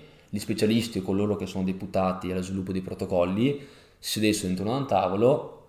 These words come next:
e si ci accordasse su varie procedure da fare. Se no, p-, al prossimo turno che dovrai fare in pronto soccorso, aspettati, ahimè, di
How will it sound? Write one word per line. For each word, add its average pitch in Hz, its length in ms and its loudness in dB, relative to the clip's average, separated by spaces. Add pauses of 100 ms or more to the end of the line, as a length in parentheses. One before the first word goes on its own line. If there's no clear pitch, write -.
(140)
e - 80 -8
si 98 100 -8
ci - 120 -4
accordasse 92 540 -4
su 92 200 -10
varie 87 220 -2
procedure 90 420 -8
da 87 80 -6
fare. 87 380 -8 (460)
Se - 140 -8
no, 107 840 4
p-, - 100 -6
al 95 120 -2
prossimo 104 440 0
turno 104 880 0
che 98 300 -2
dovrai 95 300 -2
fare 92 340 0
in 90 80 -2
pronto 90 240 -6
soccorso, 117 800 0 (100)
aspettati, 101 760 0
ahimè, 117 520 2
di 104 520 0